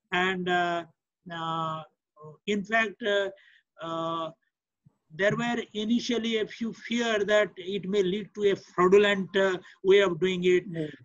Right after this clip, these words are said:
Speaker 1: create a, uh, e-way bill, and thereafter you don't really send the goods. It may happen like that. So it is now, uh, double verification through the G S T payment also.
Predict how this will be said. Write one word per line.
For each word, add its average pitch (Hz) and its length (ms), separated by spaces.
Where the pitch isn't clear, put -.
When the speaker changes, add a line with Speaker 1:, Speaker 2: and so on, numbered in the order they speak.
Speaker 1:
create 214 360
a, 208 240
uh, 196 560
e-way 208 300
bill, 196 240
and - 180
thereafter 202 520
you 202 240
don't 208 280
really 196 460
send 190 340
the 180 120
goods. 190 400
It 175 160
may 196 80
happen 196 340
like 180 160
that. 160 220
So 208 380
it 208 120
is 240 140
now, 226 460
uh, 180 280
double 220 400
verification 202 800
through 226 140
the 220 140
G 156 260
S 214 160
T 240 160
payment 156 420
also. - 440